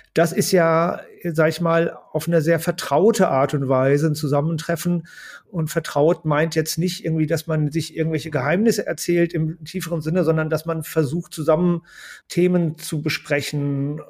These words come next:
Probleme zu lösen oder eben, äh, zu gucken, wie stellt sich denn jeder Einzelne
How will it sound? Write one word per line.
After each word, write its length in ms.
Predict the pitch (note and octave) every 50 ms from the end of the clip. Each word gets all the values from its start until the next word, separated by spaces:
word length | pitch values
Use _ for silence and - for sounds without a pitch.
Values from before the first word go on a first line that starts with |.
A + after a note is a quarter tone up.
| - -
Probleme 420 | - D#3 C3+ C#3+ D3 D#3 D#3 D3+
zu 140 | D#3 - C#3
lösen 540 | C3+ C3+ C#3 C#3 C#3+ C#3 C#3 D3 D3 C#3+ C#3
oder 460 | D3 D3 C#3 C#3+ D3 C#3 C3+ - D#3
eben, 460 | C#3+ C#3+ C3+ C#3+ C3+ C3+ C#3+ C#3+ C#3 - - - - - - - - _ -
äh, 260 | F#3 C#3+ C#3 C#3+ C#3
zu 220 | - - - C3
gucken, 640 | - - D#3+ D#3 D#3 D3 D3 D3 D3 D3 D3+ D#3+ C#3+
wie 140 | C#3+ D#3+ D3+
stellt 420 | C3 - - D3+ D3 D#3+ D#3+ D#3 -
sich 160 | F3 - -
denn 180 | - D#3 C#3+
jeder 300 | C#3 C#3 D#3+ D#3 D#3 C3+
Einzelne 720 | C3 C#3 D#3 F3 - - F#3 F3 E3 D#3+ D#3+ D3+ D3+ F3+ -